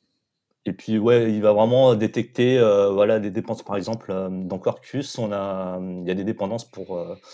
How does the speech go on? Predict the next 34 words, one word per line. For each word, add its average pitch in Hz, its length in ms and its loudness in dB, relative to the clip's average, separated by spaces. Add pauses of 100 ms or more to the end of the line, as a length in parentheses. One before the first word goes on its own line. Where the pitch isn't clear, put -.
(720)
pour, 92 340 -6
euh, 82 720 -10 (800)
pour - 100 -8
définir 98 380 -8
des, 90 180 -6
euh, 85 400 -6
des 82 180 -10
health 92 240 -8
checks, 98 440 -8
et 85 160 -16
ce 82 40 -18
genre 85 140 -12
de 85 60 -10
choses. 123 320 -8 (1900)
Euh, 90 360 0
et, 92 200 0
euh, 85 580 0
et 92 140 -6
en 95 80 -2
fait, - 300 -2
Gcube 104 360 -4
va, 101 460 -2 (480)
il 104 100 -4
va 101 100 2
voir 113 260 2
qu'il - 200 -2
y 101 40 2
a 101 60 -2
cette 92 180 -8
dépendance-là 101 720 -2
et 101 220 -6
il 92 60 -4
va 98 300 -2
automatiquement, 104 840 -10